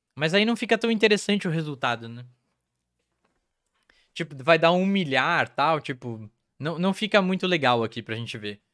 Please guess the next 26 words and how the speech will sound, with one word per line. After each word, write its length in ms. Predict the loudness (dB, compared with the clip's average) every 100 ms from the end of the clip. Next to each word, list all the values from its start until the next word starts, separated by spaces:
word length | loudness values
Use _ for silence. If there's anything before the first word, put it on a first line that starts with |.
| _ _ _ _ _ _ _ _ _ _ _
Mas 240 | 2 4 6
basicamente 520 | 4 6 4 4 0
a 40 |
gente 160 | 0 0
tem 100 | 0
esse 140 | 2 2
resultado. 600 | 2 2 6 6 6 -4 0
E 420 | 6 6 6 0 -8
se 220 | 0 4
eu 80 | 4
mandar 280 | 6 4
dar 100 | 4
um 100 | 2
plot 520 | 0 0 4 4 2 -6
nisso 200 | -4 -6
aqui... 340 | -4 -4 -4 -8 _ _ _ _ _ _ _
Olha 200 | 2 2
que 120 | 2
massa. 540 | 0 2 0 -2 -10 -10
Então 440 | -12 -6 -4 -2 -2
vamos 320 | 0 0 0
ver 160 | 0
aqui, 420 | 0 -2 -6 -6 -10 _ _ -2
plot 340 | 2 2 0
de 80 | -4
barra. 560 | 2 4 4 0 -8